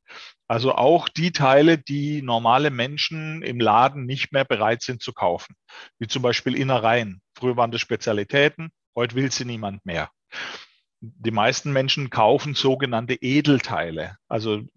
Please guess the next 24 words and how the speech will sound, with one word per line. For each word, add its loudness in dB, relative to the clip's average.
dieser -2
Begriff, -2
äh, 4
mir, -2
mir -4
geht 0
er 4
immer -4
schwer 4
über 2
die 0
Lippen, 2
weil 0
als -4
Edelteil 0
werden -8
dann -6
Filets 4
verstanden, -4
Kotelett, 0
Steaks -2
und -10
solche -2
Geschichten. -8